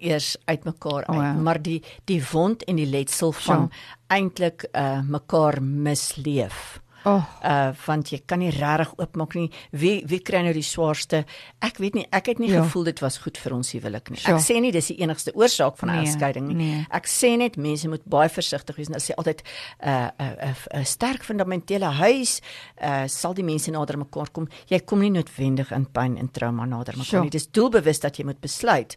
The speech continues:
Speaker 2: Kies.
Speaker 1: Kies, ja. Ek gaan werk maak en ons albei draai na die Here toe. So ja,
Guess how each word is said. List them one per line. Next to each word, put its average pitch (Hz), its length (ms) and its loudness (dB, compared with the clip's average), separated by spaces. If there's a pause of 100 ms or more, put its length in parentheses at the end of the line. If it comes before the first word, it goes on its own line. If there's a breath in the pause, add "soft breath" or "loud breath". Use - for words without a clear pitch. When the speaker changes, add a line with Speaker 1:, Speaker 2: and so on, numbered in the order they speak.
Speaker 2:
Kies. - 560 2
Speaker 1:
Kies, 165 340 0
ja. 139 220 2 (320 soft breath)
Ek 151 140 -8
gaan 185 200 0
werk 147 280 0
maak 202 220 0
en 143 160 -4
ons 151 180 -8
albei 226 300 2
draai 147 260 -2
na 135 100 0
die 135 120 -4
Here 135 160 -6
toe. 143 120 -12
So - 140 0
ja, 160 280 4